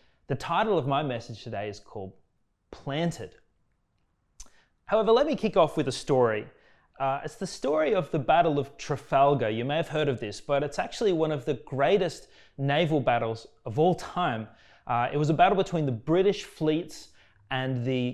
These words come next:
combined forces of the Spanish and the French off the coast of Spain. And it was important,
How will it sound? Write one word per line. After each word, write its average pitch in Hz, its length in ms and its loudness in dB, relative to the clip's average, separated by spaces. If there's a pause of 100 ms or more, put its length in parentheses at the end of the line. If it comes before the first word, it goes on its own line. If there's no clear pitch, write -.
combined 151 480 2
forces 160 400 0
of 120 160 0
the 123 60 -6
Spanish 139 640 -4
and 117 240 -8
the 107 40 -10
French - 640 -6
off 127 200 -2
the 143 60 -2
coast 143 340 0
of 127 80 -8
Spain. 127 420 -4
And 120 100 -4
it 147 60 -4
was 160 140 -2
important, 190 600 -2